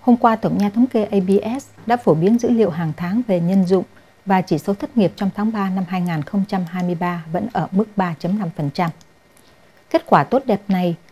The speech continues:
nhờ vào việc có thêm năm mươi ba ngàn công ăn việc làm được tạo ra.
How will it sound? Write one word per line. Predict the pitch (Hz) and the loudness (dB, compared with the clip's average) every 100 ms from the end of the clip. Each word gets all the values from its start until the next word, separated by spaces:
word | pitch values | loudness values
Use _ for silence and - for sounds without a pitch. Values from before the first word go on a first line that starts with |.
| - | 0
nhờ | 196 190 | 4 4
vào | 165 180 | 4 2
việc | 165 170 | 2 0
có | 175 247 | -2 -2
thêm | 240 208 | 2 2
năm | 208 | 4
mươi | 208 | 2
ba | 196 196 | 2 0
ngàn | 185 170 | 0 -4
công | 156 190 | -2 -4
ăn | - 185 | -2 -2
việc | 170 156 | -2 -2
làm | 170 160 151 | -4 -2 -4
được | 151 - | -4 -4
tạo | 165 151 | -6 -2
ra. | 175 180 | -4 -4